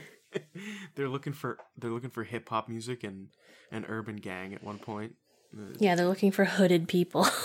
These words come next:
Speaker 1: Hooded youths. Black, black youths. <laughs> That's, I think
Speaker 2: Yeah,
Speaker 1: that's
Speaker 2: there's
Speaker 1: what
Speaker 2: a
Speaker 1: he said.
Speaker 2: lot of, like, racial profiling and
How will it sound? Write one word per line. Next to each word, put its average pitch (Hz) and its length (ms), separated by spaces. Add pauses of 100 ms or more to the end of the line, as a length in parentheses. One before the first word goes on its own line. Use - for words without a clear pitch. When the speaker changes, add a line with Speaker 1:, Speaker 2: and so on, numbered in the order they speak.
(360)
Speaker 1:
Hooded 143 440
youths. 123 440 (560)
Black, 123 460
black 123 340
youths. 110 600
<laughs> - 40
That's, - 420
I 120 120
think 123 120
Speaker 2:
Yeah, 214 120
Speaker 1:
that's 180 80
Speaker 2:
there's 180 160
Speaker 1:
what 214 40
Speaker 2:
a 208 40
Speaker 1:
he 202 40
said. 185 80
Speaker 2:
lot 170 180
of, 220 100
like, 269 180
racial 185 440
profiling 185 1300
and 175 320